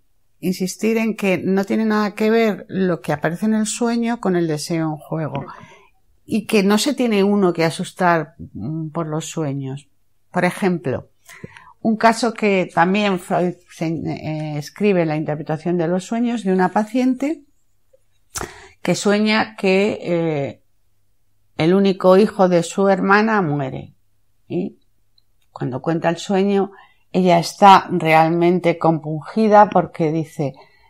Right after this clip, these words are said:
"Qué malvada soy, soñé esto tan horrible",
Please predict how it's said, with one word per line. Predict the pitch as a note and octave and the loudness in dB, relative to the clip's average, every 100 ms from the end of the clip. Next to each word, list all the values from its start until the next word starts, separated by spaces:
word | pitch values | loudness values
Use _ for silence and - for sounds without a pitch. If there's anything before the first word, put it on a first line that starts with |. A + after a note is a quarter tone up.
| _ _ | _ _
"Qué | - F#3 | 0 6
malvada | F#3+ F#3 E3+ F#3 E3+ | 8 8 8 8 8
soy, | C#3+ - G3+ G#3+ D3+ D3 | 4 0 2 2 -2 -8
soñé | - D#3 E3+ G3 G#3 | -4 0 4 6 6
esto | A3 - - F3 | 4 2 -2 0
tan | - G#3 A3 | 4 4 4
horrible", | G3 F#3 A3 A3 A#3+ C4+ - | 2 2 0 0 0 -2 -6